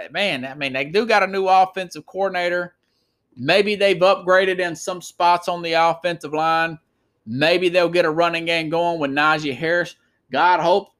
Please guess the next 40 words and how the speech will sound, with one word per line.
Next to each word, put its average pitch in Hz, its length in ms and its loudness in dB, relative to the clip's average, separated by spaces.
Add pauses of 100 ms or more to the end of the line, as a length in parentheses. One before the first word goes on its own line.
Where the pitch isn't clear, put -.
(200)
they 123 160 -4
do, 117 340 -4 (200)
because 139 260 0
he's 139 140 -8
gonna 165 180 -2
get 156 180 -2 (180)
Roethlisberger 143 720 2
hurt. 156 240 0
This 202 220 0
may 190 200 -2
be 180 220 -2
Roethlisberger's 139 840 -2
last 143 440 -2
year. 147 280 -6 (580)
But 135 240 2
I'm 190 220 2
thinking 202 600 -4
that 247 140 -10
they're 180 120 -2
probably 226 840 -2 (1400)
an 127 300 -4
eight 180 320 0
and 160 260 -8
nine 180 480 0
type 180 320 -2
of 135 80 -4
season, 196 580 -4
maybe 175 320 -2
nine 160 380 -2
and 135 160 -6
eight. 170 260 -2
I - 60 -2
think 196 240 -4
they 170 100 -4
come 156 300 -4
just 165 260 0
short 196 480 0
of 147 140 -6
the 139 80 -8
playoffs. 101 760 -4